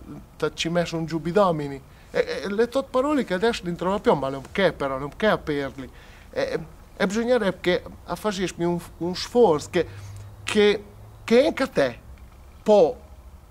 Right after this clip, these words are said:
se che una parola, trovi la parola che, che secondo te la è giusto che la venga salvata.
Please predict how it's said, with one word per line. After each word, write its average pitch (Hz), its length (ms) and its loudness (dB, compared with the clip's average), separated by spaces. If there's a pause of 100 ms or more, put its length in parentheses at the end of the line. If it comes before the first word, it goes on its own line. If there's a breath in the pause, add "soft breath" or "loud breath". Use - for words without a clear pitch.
(260)
se - 320 -4
che - 120 2
una 277 200 4
parola, 151 600 2 (520 soft breath)
trovi 226 420 4
la 226 120 4
parola 220 420 4
che, 190 220 -4 (300 loud breath)
che 196 140 0
secondo 214 380 2
te 240 260 2 (680)
la 175 200 0
è 185 140 -2
giusto 214 360 2
che 196 60 -8
la 190 80 0
venga 170 300 -4
salvata. 123 760 -8